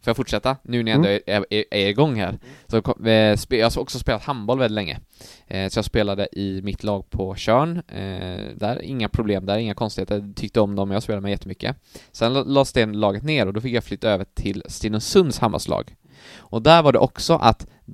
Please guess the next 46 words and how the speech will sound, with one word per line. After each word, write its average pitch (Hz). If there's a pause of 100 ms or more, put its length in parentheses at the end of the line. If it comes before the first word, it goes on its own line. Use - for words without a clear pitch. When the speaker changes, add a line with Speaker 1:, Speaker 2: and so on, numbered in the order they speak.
(180)
Speaker 1:
där 135
var 110
det 101
liksom 107
inte 120
en 95
jävel 113
som 107
tyckte 113
om 113
mig. 71 (160)
Och -
det 120
var 117
liksom, 104
där 117
var 104
det, 101 (440)
där 113
kan 110
vi 107
nog 98
faktiskt 101
snudda 98
mobbning 98
på 98
riktigt. 95
Alltså -
kanske 113
inte -
aktiv, 120
men 101
mer 98
så 95
här 85 (280)
utfrysning. 101
Det 101
var 101
en 110
kille 98
som 113
var 113
ett 113
Speaker 2:
Mm. 113
Speaker 1:
jävla 95
svin. 95